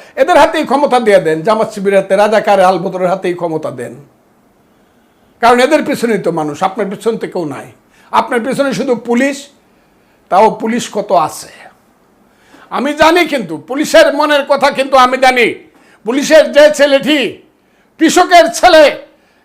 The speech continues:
রিক্সাওয়ালার ছেলে, ছোট দোকানদারের ছেলে, পুলিশের যে ছেলেটি সিপাহীর চাকরি নিছে, এএসআই হইছে, হে কিন্তু গুলি করতে চায় না।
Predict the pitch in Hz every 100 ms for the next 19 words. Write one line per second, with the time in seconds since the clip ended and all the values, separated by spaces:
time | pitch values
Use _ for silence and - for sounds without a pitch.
0 | 165 349 - 349 370 370 359 349 381 359
1 | 311 - - 349 359 370 359 330 339 339
2 | - 339 302 311 330 320 330 277 320 294
3 | 294 302 269 285 233 - _ _ _ _
4 | - 285 277 277 - 277 269 277 269 214
5 | 240 226 - - - 185 220 - 220 208
6 | 214 - 196 180 _ _ 214 240 311 311
7 | 311 247 254 226 180 - 165 156 165 156
8 | -